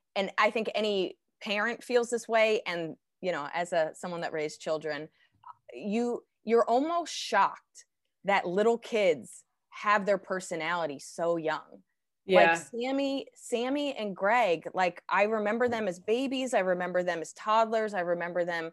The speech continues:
Speaker 1: like, when you think of yourself, like, you don't remember who you were when you were three, but, like, to watch somebody grow up is to see that they were this level of silly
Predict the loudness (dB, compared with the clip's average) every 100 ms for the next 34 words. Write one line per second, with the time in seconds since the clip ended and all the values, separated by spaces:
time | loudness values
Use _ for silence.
0 | _ -2 0 2 2 0 -2 0 0 2
1 | 4 4 4 0 2 0 2 0 0 -2
2 | -2 -4 -4 0 0 0 -4 -6 -8 -12
3 | -6 0 2 0 -6 _ _ _ _ 2
4 | 4 4 4 0 _ _ _ 0 0 4
5 | 4 2 -2 -2 0 0 -2 2 4 6
6 | 6 4 2 -4 -4 -4 -8 -8 -6 -6
7 | 0 0 2 0 2 0 0 0 0 -2
8 | 0 2 2 0 0 -4 0 2 2 -2